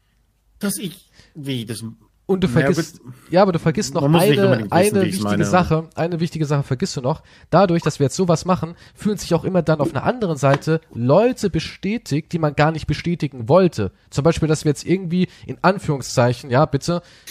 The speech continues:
Speaker 2: den weißen Mann in Schutz nehmen, kommen jetzt irgendwelche Rechte und sagen, "Ey, geil, ihr seid ja auch so drauf wie wir."
Speaker 1: <laughs>
Speaker 2: Weißt du?
Speaker 1: Scheiße.
Speaker 2: Ja, nee,
Speaker 1: Ja,
Speaker 2: das
Speaker 1: stimmt
Speaker 2: ist so.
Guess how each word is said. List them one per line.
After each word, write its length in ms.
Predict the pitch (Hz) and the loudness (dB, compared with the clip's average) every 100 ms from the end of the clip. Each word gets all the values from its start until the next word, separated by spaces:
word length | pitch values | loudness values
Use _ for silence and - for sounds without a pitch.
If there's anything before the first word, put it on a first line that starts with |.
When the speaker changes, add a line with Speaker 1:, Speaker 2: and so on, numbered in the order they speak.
| - - _ _ _ - | -20 -20 _ _ _ -4
Speaker 2:
den 220 | 156 135 | -2 2
weißen 400 | 135 190 - 170 | 2 2 -2 -2
Mann 280 | 160 175 175 | 0 0 -2
in 120 | 139 | -12
Schutz 380 | 139 - - - | -10 -8 -8 -6
nehmen, 320 | 143 156 190 - | -4 -4 -4 -10
kommen 200 | - 170 | -4 -2
jetzt 120 | 165 | -2
irgendwelche 640 | - 180 165 165 - 156 - | -6 -6 -4 -4 -2 -2 -2
Rechte 680 | 131 185 156 - 139 202 - | -2 -2 -2 -6 -4 -4 -8
und 140 | 151 | -8
sagen, 280 | 135 165 165 | 2 4 4
"Ey, 180 | - 202 | 2 0
geil, 340 | 165 131 135 131 | 0 0 0 -2
ihr 100 | 123 | 0
seid 200 | 131 147 | 0 2
ja 80 | |
auch 80 | 139 | 2
so 100 | - | 2
drauf 300 | 147 120 127 | 0 0 0
wie 100 | 127 | -2
wir." 300 | 113 110 196 349 | 0 2 4 2
Speaker 1:
<laughs> 80 | - | 2
Speaker 2:
Weißt 280 | 170 208 - | 2 0 0
du? 20 | |
Speaker 1:
Scheiße. 180 | 254 190 - - - | -4 -6 -12 -14 0
Speaker 2:
Ja, 340 | 208 311 262 | 2 4 2
nee, 60 | 208 | -2
Speaker 1:
Ja, 120 | 302 | -4
Speaker 2:
das 80 | 277 | -4
Speaker 1:
stimmt 100 | 233 | -4
Speaker 2:
ist 100 | - | -6
so. 140 | - | -2